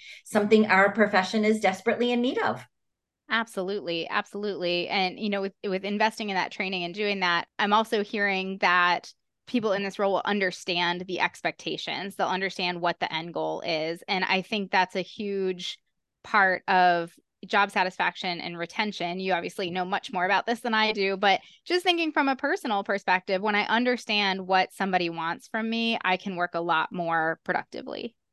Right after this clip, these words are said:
Speaker 1: You know, there's, there's a saying, and I, I, I can't remember who to attribute it to, so my apologies if you're listening to this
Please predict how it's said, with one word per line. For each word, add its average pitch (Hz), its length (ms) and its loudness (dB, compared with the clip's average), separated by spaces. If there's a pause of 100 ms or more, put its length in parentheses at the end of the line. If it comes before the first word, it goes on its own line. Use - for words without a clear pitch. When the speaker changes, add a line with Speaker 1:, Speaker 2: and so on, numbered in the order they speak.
(280)
Speaker 1:
You 180 200 -2
know, 208 140 6
there's, 220 340 2
there's 214 240 2
a 190 60 -2
saying, 214 500 2
and 185 100 2
I, 185 60 2
I, 185 460 -4
I - 0 -
can't 220 280 -4
remember 214 340 6
who 226 120 4
to 208 140 8
attribute 220 440 4
it - 200 0
to, 185 280 2
so 196 240 4
my 196 200 4
apologies 214 560 4
if 208 180 0
you're 185 120 0
listening 208 420 2
to 208 60 6
this 208 300 4